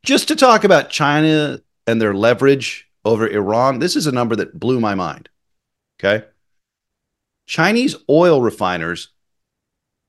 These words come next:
bought ninety, over ninety percent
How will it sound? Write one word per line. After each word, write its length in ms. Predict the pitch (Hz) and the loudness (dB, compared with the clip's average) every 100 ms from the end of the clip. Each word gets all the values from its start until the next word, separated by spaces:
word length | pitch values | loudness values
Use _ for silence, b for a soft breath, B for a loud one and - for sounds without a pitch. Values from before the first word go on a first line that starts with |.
| _ | _
bought 380 | 87 113 107 101 | -2 0 0 -2
ninety, 800 | 101 110 113 170 214 214 208 - - | -4 -2 0 0 -2 -4 -8 -8 0
over 320 | 180 226 175 | 2 2 0
ninety 360 | 113 110 104 104 | 0 -2 -2 -6
percent 360 | 92 117 104 | -6 -6 -6